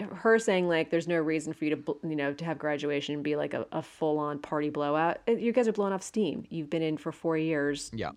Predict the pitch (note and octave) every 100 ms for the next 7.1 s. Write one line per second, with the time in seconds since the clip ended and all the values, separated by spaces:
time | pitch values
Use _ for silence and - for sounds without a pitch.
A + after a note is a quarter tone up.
0 | - C#3 A2 F2+ - D3 - - - -
1 | D#3 - D#3 D3 D3 C#3+ - C#3 - -
2 | - - C3+ D3+ D3+ D#3 D3 D3+ D3+ -
3 | C#3+ C#3 C3 C3+ C3 C3+ - - - -
4 | _ _ _ _ _ _ _ G3 G3 -
5 | - F3 F3 F3 F3 E3 E3+ E3 - -
6 | D3 F3 F3+ - D#3+ E3+ D3+ D3 C#3 C#3+